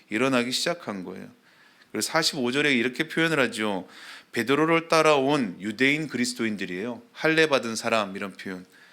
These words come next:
그들이 이것이 굉장히 놀랬다라고 이렇게 기록돼 있어요. 근데 이방인들까지 부어지는 성령,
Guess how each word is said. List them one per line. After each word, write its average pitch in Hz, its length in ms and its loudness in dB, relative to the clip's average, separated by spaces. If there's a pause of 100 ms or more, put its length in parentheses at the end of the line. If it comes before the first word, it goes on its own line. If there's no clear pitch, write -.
(340)
그들이 165 360 2
이것이 156 260 -2
굉장히 131 440 -4
놀랬다라고 117 760 -2
이렇게 98 180 -10
기록돼 104 400 -10
있어요. - 320 -14 (1080)
근데 165 160 8
이방인들까지 202 1120 6
부어지는 175 420 2
성령, 165 580 0